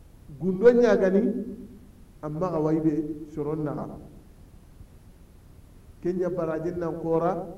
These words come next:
dinan ta na sadaka magandi soron nyagonga, soron cunan tan nan gani, e kati sire nyani, kati wa sadakin dini. Sire ben nan niyen gana ni Kenya yi,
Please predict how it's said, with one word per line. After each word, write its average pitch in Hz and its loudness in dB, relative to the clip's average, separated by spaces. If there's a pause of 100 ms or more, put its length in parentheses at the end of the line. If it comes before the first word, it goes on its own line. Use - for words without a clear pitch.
(460)
dinan 226 0
ta 202 -2
na 185 -2
sadaka 185 -2
magandi 180 -4
soron 180 -2
nyagonga, 175 2 (580)
soron 196 2
cunan 196 0
tan 196 0
nan 175 0
gani, 170 -2 (400)
e 233 8
kati 190 0
sire 165 -2
nyani, 156 -2 (580)
kati 156 -4
wa 190 4
sadakin 165 0
dini. 151 -4 (1500)
Sire 233 6
ben 277 2
nan 240 0
niyen 247 0
gana 247 2
ni 233 0
Kenya 226 2
yi, 143 -2